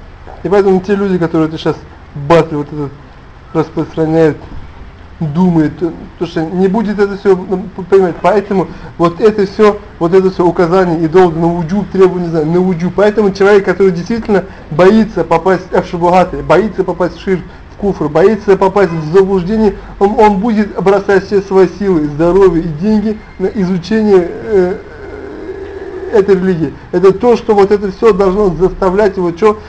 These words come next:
То есть, э, э, бояться попасть в заблуждение. Почему? Потому что человек может, э,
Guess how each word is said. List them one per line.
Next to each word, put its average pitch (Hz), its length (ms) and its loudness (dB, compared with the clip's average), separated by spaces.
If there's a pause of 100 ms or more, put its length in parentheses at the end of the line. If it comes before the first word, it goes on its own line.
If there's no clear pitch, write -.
(140)
То 185 60 2
есть, 180 180 -2
э, 214 560 4
э, - 40 -12
бояться 190 560 4
попасть 190 440 2
в 175 140 -6
заблуждение. 196 460 0
Почему? 190 480 2 (340)
Потому 208 340 4
что 233 140 -6
человек 226 320 4
может, 214 420 4
э, 196 440 4